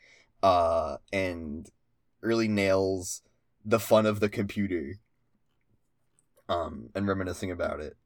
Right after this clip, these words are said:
Uh, I think that, like, the game-ass discussion board bits are some of my favorite pages in the whole thing.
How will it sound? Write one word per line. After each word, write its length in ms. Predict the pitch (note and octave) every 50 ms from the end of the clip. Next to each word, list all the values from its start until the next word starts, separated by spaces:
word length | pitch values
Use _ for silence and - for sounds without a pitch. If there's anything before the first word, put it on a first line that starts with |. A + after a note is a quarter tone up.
| _ _ _ _ _ - - _ _ -
Uh, 420 | C3 B2+ B2+ A#2+ A#2 A2+ G#2+ G#2+ -
I 100 | C3+ C#3
think 220 | - A3 A3 F#3
that, 160 | F3 G3 -
like, 220 | D3 D3+ C#3+ - -
the 200 | - A#2 C#3+ C#3+
game-ass 680 | C#3 A#2 D#3 D3+ D3+ D#3 D#3+ D#3 D3 C#3 D3 D#3 D3+
discussion 640 | - - A#2 G#2+ - - A#2 A2+ A2 - C#3+ C#3 C3+
board 340 | C3 C3+ C3+ D#3 D3+ C#3 B2+
bits 300 | E3 F3 F3 - - -
are 180 | - C3 B2+
some 160 | A2+ - D3
of 80 | C#3+ C#3
my 160 | C3 A#2 A2+
favorite 380 | A2 - A#2 A#2 A2+ A#2 - -
pages 340 | - A2+ A2 A2 A#2 A2 A#2+
in 80 | A2+
the 100 | A2 G#2+
whole 200 | A2 A2 A2 A2
thing. 360 | G#2+ - G2+ G2+ G#2 G#2+ A#2